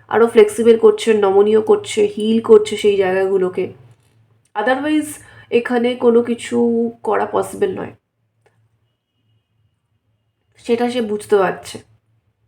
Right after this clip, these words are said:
আপনার পার্সন ছিল "আমি আমার কমফোর্ট জোনের মধ্যে বসে থাকবো, আমি এখান থেকে এক পাও বেরোবো না,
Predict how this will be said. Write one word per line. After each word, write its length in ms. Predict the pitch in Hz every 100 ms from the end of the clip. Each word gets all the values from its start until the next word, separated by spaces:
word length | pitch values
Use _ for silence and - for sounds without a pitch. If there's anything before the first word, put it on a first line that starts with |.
| _ _ _ _ -
আপনার 300 | 247 277 339
পার্সন 280 | 339 339 339
ছিল 160 | 339
"আমি 280 | 330 277 269 311
আমার 200 | 294 311
কমফোর্ট 360 | 269 240 285
জোনের 320 | 269 254 254 269
মধ্যে 260 | 269 262
বসে 280 | 247 208 214
থাকবো, 320 | 247 247 233 302
আমি 140 | 262
এখান 200 | 233 247 233
থেকে 160 | 247
এক 140 | 233 214
পাও 140 | 240 247
বেরোবো 360 | 214 202 208
না, 120 | 233